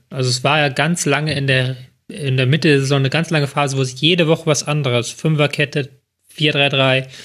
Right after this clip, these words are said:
vier vier zwei dann wieder, dann vielleicht sogar mal eine Raute zwischendurch. Also da haben sie halt sich nicht gefunden. Das war der ganz große Unterschied zur letzten Saison, wo sie halt eigentlich vom ersten bis zum letzten Spieltag mit ein paar Ausnahmen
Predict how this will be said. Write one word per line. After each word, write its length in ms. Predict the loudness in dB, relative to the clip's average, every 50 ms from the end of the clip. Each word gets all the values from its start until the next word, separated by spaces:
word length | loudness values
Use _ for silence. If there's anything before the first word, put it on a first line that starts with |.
| -20 -20 -20 _ _ _ _
vier 140 | -2 -2 0
vier 160 | 0 0 -2
zwei 240 | 0 0 0 0 0
dann 200 | 2 0 0 0
wieder, 280 | 0 0 2 2 2 2
dann 240 | 2 0 0 0 0
vielleicht 260 | -2 -2 -2 -2 -2
sogar 200 | -2 -2 -2 0
mal 80 | 0
eine 220 | 2 2 0 0 2
Raute 300 | 2 0 0 0 -2 -4
zwischendurch. 540 | -2 -2 -2 -2 -2 0 0 0 -2 -2 -6 -12 -16 -14 -12 -12 -12 -10 -6 -4
Also 120 | -2 0
da 140 | 0 0 0
haben 160 | 0 0 0
sie 100 | 0 0
halt 200 | 0 0 0 -2
sich 180 | -2 -4 -2 -2
nicht 160 | -2 -2 -2
gefunden. 560 | -4 -4 -2 -2 -2 -2 -2 -4 -10 -14 -14 -18 _ _ _ -6
Das 220 | -6 -4 -4 -2
war 160 | 0 0 0 0
der 100 | 0 0
ganz 260 | 0 -2 -2 -2 0
große 220 | 0 0 0 0
Unterschied 300 | 0 -2 -2 -2 -4 -2
zur 80 | 0 0
letzten 260 | 0 0 0 -2 -2
Saison, 260 | 0 0 0 0 0 2
wo 120 | 2 2
sie 140 | 2 2 2
halt 180 | 2 0 0
eigentlich 380 | -2 -2 -2 -2 -2 -4 -4 -4
vom 300 | -4 -2 -2 0 -2 -4 -6 -10 -18 -20 _ _ -4
ersten 420 | -2 0 0 0 -2 -4 -2 -2
bis 140 | -2 -2 -2
zum 100 | -2 0
letzten 240 | 0 -2 -2 -4 -6
Spieltag 420 | -6 -6 -4 -2 0 0 -2 0
mit 200 | -2 -4 -4 -4
ein 80 | -6 -6
paar 160 | -4 -2 0
Ausnahmen 680 | 2 2 2 2 0 0 0 0 0 0 -2 -4 -8